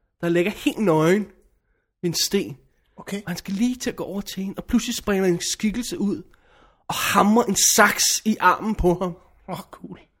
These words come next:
Speaker 1: Og han sk-, skriger sådan, "Ah, hjælp," og wha-, whatever, løber afsted gennem skoven, og han kan mærke, at den her skikkelse forfølger ham.
Speaker 2: Mhm.
Speaker 1: Så han kommer afsted og finder en, en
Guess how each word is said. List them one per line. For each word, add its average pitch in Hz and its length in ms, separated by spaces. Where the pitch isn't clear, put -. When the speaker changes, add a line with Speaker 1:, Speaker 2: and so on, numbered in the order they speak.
Speaker 1:
Og 190 60
han 208 80
sk-, - 540
skriger 247 240
sådan, 233 160
"Ah, - 340
hjælp," 320 300
og 247 60
wha-, 196 520
whatever, 208 420
løber 226 360
afsted 226 280
gennem 220 200
skoven, 196 500
og 185 60
han 185 80
kan 202 120
mærke, 190 320
at - 60
den 208 80
her 202 80
skikkelse 190 400
forfølger 196 420
ham. 156 200
Speaker 2:
Mhm. 160 280
Speaker 1:
Så 196 80
han 190 120
kommer 196 180
afsted 226 420
og - 100
finder 226 360
en, 196 460
en 180 140